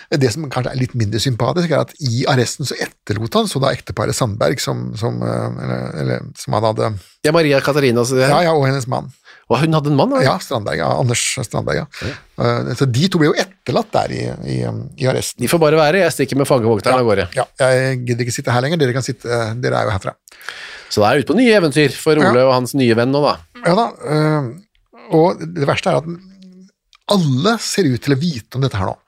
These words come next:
Speaker 1: Ja.
Speaker 2: Hele Østerdalen omtrent er kjent med hva som skjer, og, og kjenner også Gabrielsson da, så han møter jo folk i skogen, og så folk spør, "Ja,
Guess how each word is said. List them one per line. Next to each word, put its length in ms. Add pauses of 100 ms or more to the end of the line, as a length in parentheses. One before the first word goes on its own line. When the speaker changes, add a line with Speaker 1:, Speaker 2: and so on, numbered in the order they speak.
Speaker 1:
Ja. 140
Speaker 2:
Hele 480 (520)
Østerdalen 400
omtrent 260
er 200 (100)
kjent 340
med 640
hva 160
som 100
skjer, 300
og, 140 (680)
og 80
kjenner 280
også 100
Gabrielsson 560
da, 100
så 140
han 80
møter 320
jo 80
folk 240
i 40
skogen, 360
og 100
så 140
folk 160
spør, 160
"Ja, 240